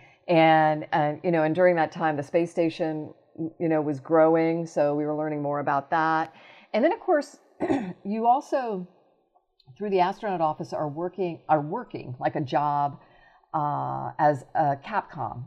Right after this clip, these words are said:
you know, so in the Mission Control Center, communicating with the crews on board,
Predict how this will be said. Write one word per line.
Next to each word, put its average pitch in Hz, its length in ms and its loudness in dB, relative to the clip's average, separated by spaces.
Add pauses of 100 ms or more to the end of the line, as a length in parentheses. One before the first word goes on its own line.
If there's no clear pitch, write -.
(120)
you 175 60 -4
know, 143 140 -2
so 147 400 -4
in 175 220 -2
the 165 60 -2
Mission 165 260 -4
Control 165 380 -6
Center, 135 300 -8
communicating 139 840 -4
with 139 160 -8
the 131 60 -10
crews 131 400 -8
on 127 180 -8
board, - 440 -10